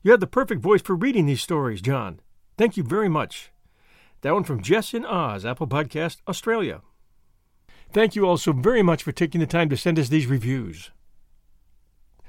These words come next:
There are a number of great reasons for giving a review and a number of great reasons why we appreciate them so much.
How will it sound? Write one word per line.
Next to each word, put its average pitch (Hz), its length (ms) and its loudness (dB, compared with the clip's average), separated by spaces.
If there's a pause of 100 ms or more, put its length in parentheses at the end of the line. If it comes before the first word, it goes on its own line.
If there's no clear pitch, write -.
(100)
There 165 120 2
are 190 40 6
a 202 40 4
number 233 220 2
of 110 60 -2
great 147 300 4
reasons 151 320 2
for 143 100 -10
giving 180 300 4
a 175 40 4
review 165 480 4 (240)
and 156 120 0
a - 20 2
number 190 240 2
of 117 100 0
great 185 240 2
reasons 156 380 2
why 139 140 2
we 156 160 2
appreciate 165 480 0
them 120 160 0
so 147 180 0
much. 120 420 -4